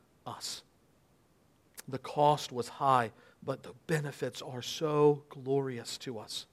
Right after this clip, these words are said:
Forgiveness when we are guilty, death now made alive,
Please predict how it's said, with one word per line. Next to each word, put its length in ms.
Forgiveness 960
when 200
we 120
are 120
guilty, 580
death 440
now 260
made 140
alive, 680